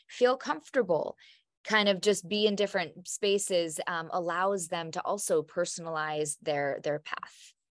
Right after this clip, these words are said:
Um, creating those rotations. This is elementary, of course, but rotations still are powerful in middle school and secondary.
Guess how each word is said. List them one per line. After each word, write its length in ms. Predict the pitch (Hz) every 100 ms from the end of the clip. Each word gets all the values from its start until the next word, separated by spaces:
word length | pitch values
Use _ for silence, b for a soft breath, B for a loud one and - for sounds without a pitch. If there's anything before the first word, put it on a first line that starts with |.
| _ b _ _ _
Um, 380 | 175 175 160 151
creating 520 | 156 - 190 180 180 180
those 240 | 170 170
rotations. 720 | 160 151 160 151 - 190 202
This 200 | 175 175
is 120 | 170
elementary, 500 | 170 160 160 170 202
of 140 | 170 -
course, 240 | 165 175
but 120 | 190
rotations 640 | 175 170 180 175 180 175 -
still 280 | - 175 180
are 120 | 170
powerful 540 | - 165 165 170 170
in 80 | 165
middle 200 | 165 170
school 420 | - - 170 165
and 180 | 160 156
secondary. 720 | - 170 175 165 151 135 -